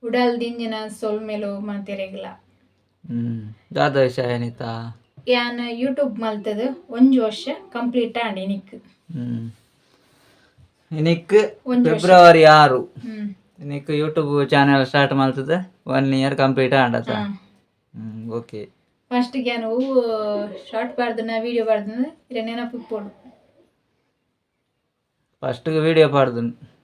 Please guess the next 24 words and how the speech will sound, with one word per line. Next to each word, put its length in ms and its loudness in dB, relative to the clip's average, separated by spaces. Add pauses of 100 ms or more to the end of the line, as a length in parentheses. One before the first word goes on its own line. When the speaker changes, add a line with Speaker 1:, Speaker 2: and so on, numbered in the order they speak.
(220)
Speaker 1:
ಹ್ಮ್. 80 -12
Speaker 2:
ಆ, 140 -2
ಫಸ್ಟ್ 340 -4
ಗೆ 120 -6
ಶಾರ್ಟ್ 340 0
ಪಾಡ್ದನ, 360 0
Speaker 1:
ಹಾ. 100 -2
Speaker 2:
ವಿಡಿಯೋ 260 0
ಪಾಡ್ದನ. 380 -4
Speaker 1:
ಅಂದ 400 -10
ಅಂದ. 300 -16
ಶಾರ್ಟ್ 480 -10
ಪಾಡ್ದನ. 360 -6 (320)
ಮಡಾಲ್ದೊಂಜಿ 840 0 (120)
ಗುಲಾಬಿದ 460 -2
Speaker 2:
ಹ್ಮ್. 140 -12
Speaker 1:
ಮಲ್ದಿನಿ. 380 -8
Speaker 2:
ಹಾ, 340 -14
Speaker 1:
ಆ 180 -6
Speaker 2:
ಅವು 120 2
Speaker 1:
ಒಂಜಿ 140 8
Speaker 2:
ಶಾರ್ಟ್ 160 6
ಫಸ್ಟ್. 120 2
Speaker 1:
ನೆನಪುಗೋಸ್ಕರ. 840 -2